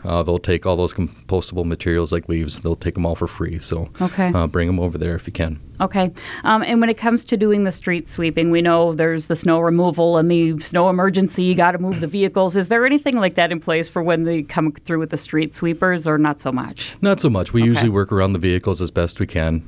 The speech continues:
Speaker 1: Uh, when the, uh, we do make a few different rounds through town. And like I said, as long as the weather holds out, we really, uh, hit those streets very hard.
Speaker 2: Sounds good.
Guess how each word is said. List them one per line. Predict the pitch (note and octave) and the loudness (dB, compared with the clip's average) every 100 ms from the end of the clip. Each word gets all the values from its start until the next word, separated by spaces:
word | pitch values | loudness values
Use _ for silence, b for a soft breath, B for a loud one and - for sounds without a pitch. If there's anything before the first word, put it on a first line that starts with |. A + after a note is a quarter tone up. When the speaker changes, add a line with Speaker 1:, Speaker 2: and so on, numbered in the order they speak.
| - | -4
Speaker 1:
Uh, | E2 D#2+ D#2 | -2 0 0
when | E2+ D#2+ | 0 -2
the, | D#2 - - - | -2 -6 -8 -4
uh, | D#2+ D2+ D2+ | -2 -4 -4
we | F#2 | -4
do | E2+ G2+ | 0 0
make | F#2 F2+ | 0 -2
a | - | -2
few | F#2 | -2
different | E2 E2 - | -2 -4 -6
rounds | E2 D#2+ D#2 | -6 -6 -4
through | - | -6
town. | D#2+ D#2+ D#2 | -4 -2 -2
And | D#2+ D#2+ | -2 -2
like | E2 | -2
I | |
said, | - E2+ | -2 -2
as | E2+ | 0
long | A2+ | 0
as | C#3+ | 0
the | B2+ | 0
weather | C3+ C#3+ | 0 0
holds | F#2+ F2+ | 0 0
out, | F#2+ - B B B | -2 -2 B B B
we | E2+ F2 E2 | -2 0 0
really, | F2+ F2 D#2+ E2+ | 0 2 0 -2
uh, | F2 D#2 D#2 | -2 -2 -2
hit | F2+ - | -4 -4
those | D#2 | -6
streets | - E2 D#2 | -4 -6 -6
very | - D#2 D2+ | -4 -4 -2
hard. | D2+ D2+ - - - | -4 -4 -8 -14 -8
Speaker 2:
Sounds | D#3 D3+ D3 | -2 -2 0
good. | F3 F#3 | 0 0